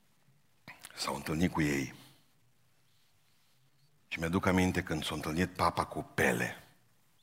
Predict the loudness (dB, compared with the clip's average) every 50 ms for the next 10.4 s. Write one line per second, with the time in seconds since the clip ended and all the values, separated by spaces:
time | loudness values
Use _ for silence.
0 | _ _ _ _ _ _ _ _ _ _ _ _ _ -6 -4 -2 -2 -2 -4 -6
1 | -6 -8 -8 -6 -6 -6 -6 -8 -8 -8 -8 -8 -8 -6 -8 -8 -8 -10 -12 -10
2 | -8 -8 -6 -6 -8 -8 -8 -8 -8 -6 -4 -4 -4 -4 -4 -6 -6 -6 -6 -8
3 | -6 -6 -6 -6 -6 -8 -10 -16 -20 -20 -20 -20 -20 -20 _ _ _ _ _ _
4 | _ _ _ _ _ _ _ _ _ _ _ _ _ _ -4 -2 -2 0 -2 -2
5 | -2 -4 -4 -6 -6 -8 -8 -8 -8 -8 -8 -10 -10 -12 -14 -18 -20 -20 _ _
6 | _ _ _ _ _ _ _ -12 -8 -6 -4 -4 -4 -2 -2 -2 -2 -4 -8 -18
7 | -20 -20 -20 _ _ _ _ _ _ _ _ _ _ _ _ _ _ _ _ _
8 | _ _ _ _ _ _ _ _ _ _ _ _ _ _ _ _ _ _ -4 2
9 | 4 6 6 6 4 4 4 4 4 4 6 6 8 8 8 8 6 6 6 6
10 | 6 6 4 0 -2 -4 -8